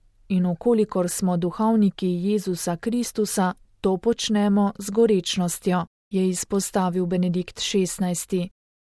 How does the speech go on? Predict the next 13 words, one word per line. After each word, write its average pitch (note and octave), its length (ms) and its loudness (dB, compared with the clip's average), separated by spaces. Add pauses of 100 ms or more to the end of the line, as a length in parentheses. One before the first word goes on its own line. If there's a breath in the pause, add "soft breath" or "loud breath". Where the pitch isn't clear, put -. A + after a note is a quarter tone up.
(160)
Ljudje G3 400 4
ne A#3 160 4
smejo F#3 420 2
nikoli G#3+ 480 2
imeti G3+ 380 2
občutka, F#3+ 720 -2 (100)
da F#3 200 0
duhovnik F#3+ 720 0
zavestno G3 720 0
izpolnjuje G#3+ 680 2
svoj G#3+ 320 2
delovni G#3 600 4
urnik, F3 520 0